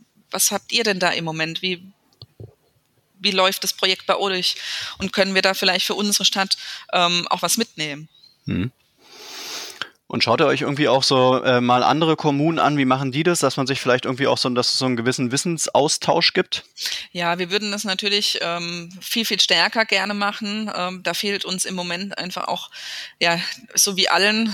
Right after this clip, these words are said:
Speaker 1: äh, überlagert durch die Pandemie etwas die Zeit,
Speaker 2: Ja.
Speaker 1: äh, für diesen Austausch. Ähm, aber wir haben da eine sehr, sehr engagierte Nachhaltigkeitsmanagerin bei uns im Haus, ähm, die diese Fäden auch zusammenhält.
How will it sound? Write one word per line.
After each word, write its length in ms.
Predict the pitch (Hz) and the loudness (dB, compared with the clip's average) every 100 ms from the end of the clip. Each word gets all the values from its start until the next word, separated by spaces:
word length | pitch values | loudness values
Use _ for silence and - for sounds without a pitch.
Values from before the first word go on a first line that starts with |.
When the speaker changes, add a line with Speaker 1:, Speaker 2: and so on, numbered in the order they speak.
| 196 | -2
Speaker 1:
äh, 80 | 185 180 | 0 0
überlagert 500 | 180 175 175 185 185 | 0 2 2 2 0
durch 160 | 185 | 0
die 80 | - | 0
Pandemie 520 | 190 185 185 185 190 | -2 -4 -4 -4 -2
etwas 340 | - - 180 - | -2 -2 -4 -4
die 160 | 196 | -4
Zeit, 480 | - 175 165 233 - - - - | 0 0 0 -2 -4 -10 -6 0
Speaker 2:
Ja. 180 | 208 - 202 | 0 2 0
Speaker 1:
äh, 80 | 202 | 0
für 100 | 214 | 0
diesen 300 | 214 208 - | 0 0 0
Austausch. 800 | 196 214 - 233 214 220 226 - - - - - | 0 0 -2 -2 -2 0 0 -2 -8 -20 -10 -2
Ähm, 380 | 185 185 185 - | 2 2 0 -2
aber 220 | 185 180 | -2 0
wir 120 | 185 | 0
haben 180 | 185 185 | -2 0
da 120 | 180 | 0
eine 260 | - 175 175 | 0 -2 -2
sehr, 380 | - 196 214 | 0 2 2
sehr 160 | 202 185 | 0 0
engagierte 520 | 185 185 - 190 185 | 0 2 2 2 -2
Nachhaltigkeitsmanagerin 1300 | 180 190 208 214 - 208 - 208 202 202 - 196 202 | -4 0 0 0 -2 -4 -4 -2 -4 -2 -4 -2 -4
bei 80 | 196 | -4
uns 200 | 190 196 | -4 -2
im 120 | 190 202 | -4 -2
Haus, 380 | 185 196 202 - - - - - | -2 -2 -4 -8 -16 -16 -16 -4
ähm, 500 | 185 180 175 175 175 - - | 0 2 0 -2 -6 -8 -8
die 100 | 180 | -6
diese 280 | 175 185 185 | -2 0 0
Fäden 340 | 202 185 185 | 2 0 0
auch 140 | - | -6
zusammenhält. 760 | - - 165 185 175 139 135 | -2 0 0 -2 -4 -4 -6